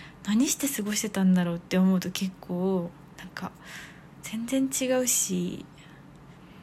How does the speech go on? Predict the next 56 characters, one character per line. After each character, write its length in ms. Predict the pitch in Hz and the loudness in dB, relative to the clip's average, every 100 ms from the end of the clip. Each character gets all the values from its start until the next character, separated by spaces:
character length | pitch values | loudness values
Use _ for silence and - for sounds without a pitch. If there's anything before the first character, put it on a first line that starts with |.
| - - - - - - - - - - - - 208 | -20 -20 -20 -20 -20 -20 -20 -16 -16 -16 -20 -6 0
な 120 | 208 | 0
ん 60 | |
か、 280 | 208 185 - - - | 0 -2 -2 -8 -4
な 100 | 214 | 0
ん 80 | 214 | 2
だ 80 | |
ろ 120 | 185 - | 2 0
う、 40 | |
十 160 | - 240 | 2 4
二 180 | 247 | 4
月 260 | 247 247 - | 2 -2 -4
十 220 | - 240 240 | 0 -2 -2
日 560 | - 247 240 240 240 - - - - - | 0 2 4 4 0 -4 -18 -18 -20 -10
が 140 | 226 233 | -2 0
あ 40 | |
る 120 | 226 | 0
か 160 | - 185 | -2 0
ら 420 | 202 208 175 - - - - | 2 2 0 -2 -12 -20 -12
こ 100 | - | -2
れ 80 | 190 | 2
を 80 | 185 | 2
や 160 | 185 | 2
る 140 | 190 226 | 0 -2
と 160 | 190 | -8
か、 400 | - 190 185 180 - - - - - | -2 2 2 -2 -10 -20 -20 -20 -8
こ 100 | 208 | -4
う 40 | |
い 40 | 196 | -2
う 20 | |
気 120 | 208 | 0
持 160 | 202 196 | 0 -2
ち 160 | 202 | 0
に 140 | 202 202 | 0 2
な 120 | 202 | 0
る 140 | 185 | -2
と 100 | - | -4
か、 320 | - 185 175 - | 0 2 2 -2
そ 220 | - 220 | -4 -2
う 40 | 220 | -2
い 200 | 220 226 | -2 -2
う 40 | |
瞬 280 | - 226 220 | 0 0 -2
間 180 | 220 208 | -2 -4
が 100 | 214 | -6
た 140 | - | -10
く 100 | - | -10
さ 200 | - 208 | -6 -4
ん 0 | |
あ 20 | |
っ 40 | 202 - | -4 -4
た 80 | 180 | -2
の 220 | 170 180 | -2 0
で、 300 | 190 185 185 - - - - - - - - - - | 2 2 0 -8 -20 -16 -16 -16 -18 -20 -20 -18 -6
な 100 | 208 | -4
ん 80 | 208 | -2
か、 220 | 175 | -4